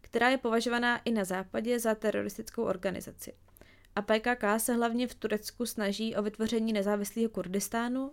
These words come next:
nebo alespoň o nějakou autonomii. Oni Kurdové jsou totiž největší národ na světě bez vlastního státu.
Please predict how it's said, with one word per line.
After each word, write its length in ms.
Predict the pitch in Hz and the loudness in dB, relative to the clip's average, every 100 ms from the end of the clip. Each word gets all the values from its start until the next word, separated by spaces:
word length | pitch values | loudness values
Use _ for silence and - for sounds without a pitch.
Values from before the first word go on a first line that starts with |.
| 320 | -2
nebo 220 | 208 202 | 0 4
alespoň 480 | 196 202 - 220 214 | 4 2 0 -2 0
o 20 | |
nějakou 280 | 196 196 220 | 0 2 2
autonomii. 600 | - 180 214 180 170 175 | 2 0 -2 -2 -4 -2
Oni 200 | 190 214 | -2 -2
Kurdové 440 | - 202 208 214 | -2 2 4 4
jsou 140 | 220 220 | 2 -2
totiž 440 | 214 208 226 - - - - | -4 -4 -4 -4 -12 -20 -2
největší 420 | 226 240 254 - | 0 2 0 0
národ 240 | 226 220 226 | 2 2 0
na 120 | 208 | -2
světě 420 | 202 196 - 202 | -2 -4 -2 -2
bez 220 | 196 196 | 0 -2
vlastního 400 | 196 180 - 190 | -2 -4 -4 -6
státu. 420 | 190 - - - | -6 -8 -10 -12